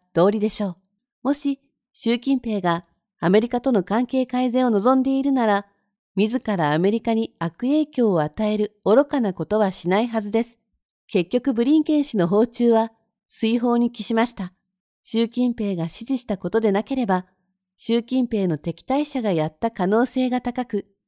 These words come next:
目的はアメリカとの外交関係を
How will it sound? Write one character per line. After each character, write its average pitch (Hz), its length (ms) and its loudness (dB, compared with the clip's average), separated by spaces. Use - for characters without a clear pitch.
目 170 220 0
的 240 260 0
は 233 200 0
ア 180 140 4
メ 220 100 4
リ 262 80 -2
カ 269 120 -4
と 285 120 0
の 220 200 2
外 220 180 4
交 277 260 2
関 269 240 0
係 202 260 0
を 170 160 -2